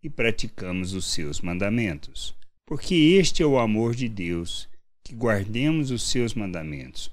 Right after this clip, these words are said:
Ora, os seus mandamentos não são penosos." A obediência aos mandamentos de Deus não é realizado de forma cega, sem entendimento, ou seja, na ignorância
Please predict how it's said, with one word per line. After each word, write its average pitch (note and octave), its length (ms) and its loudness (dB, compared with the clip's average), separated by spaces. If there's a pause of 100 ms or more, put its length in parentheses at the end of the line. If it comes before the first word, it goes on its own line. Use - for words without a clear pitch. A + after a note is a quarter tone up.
Ora, G2+ 340 0 (300)
os - 100 -8
seus F#3+ 240 4
mandamentos A#2 1000 0 (220)
não E3 260 4
são B2 360 2
penosos." D2 880 -8 (260)
A C#3+ 100 2
obediência D#3+ 1080 4
aos F2 240 -2
mandamentos F2 760 -2
de D2 140 -10
Deus F#2+ 540 -4 (280)
não F#3 400 4
é E3+ 180 4
realizado G#2 1200 0 (480)
de E3+ 140 -4
forma D3+ 680 4
cega, G#2 600 0
sem E3+ 420 2
entendimento, C#3 920 -2
ou B2 80 -6
seja, G2 480 0
na A2 160 -2
ignorância B2+ 920 -2